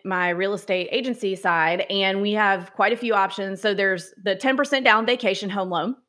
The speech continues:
which you can get if you plan to stay in it and use it as a vacation home, but you're renting it out when you're not there.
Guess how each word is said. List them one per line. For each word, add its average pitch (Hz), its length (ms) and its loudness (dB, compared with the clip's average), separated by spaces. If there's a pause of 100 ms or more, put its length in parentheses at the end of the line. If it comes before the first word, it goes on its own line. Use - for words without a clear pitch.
which 220 200 2
you 220 140 -4
can 262 160 -4
get 208 300 2 (100)
if 208 240 0
you 220 100 -2
plan 196 360 -2
to 202 120 -8
stay 180 260 0
in 185 120 -2
it 196 100 -2
and 196 180 -2
use 180 160 -6
it 196 140 0
as 175 220 0
a 196 80 -4
vacation 202 480 -4
home, 190 260 -2
but 175 140 -2
you're 185 120 -2
renting 175 280 -2
it 185 80 0
out 165 200 4
when 190 140 -4
you're 170 100 -2
not 175 240 0
there. 170 300 0